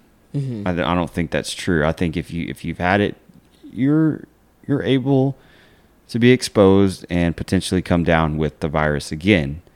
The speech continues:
Speaker 2: especially if you don't have the antibodies to combat, you know, the virus.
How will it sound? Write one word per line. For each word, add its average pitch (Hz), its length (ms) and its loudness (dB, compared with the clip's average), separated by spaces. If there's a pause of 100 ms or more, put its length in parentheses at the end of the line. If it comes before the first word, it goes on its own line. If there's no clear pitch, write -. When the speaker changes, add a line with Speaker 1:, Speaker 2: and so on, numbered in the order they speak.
(540)
Speaker 2:
especially - 400 0
if - 100 -4
you 90 80 -2
don't 80 180 0
have 82 140 -2
the - 120 -6
antibodies 69 760 -4
to 67 380 -10
combat, 73 540 -4 (840)
you 80 120 -4
know, 73 220 -4 (840)
the 90 80 -2
virus. 76 540 -2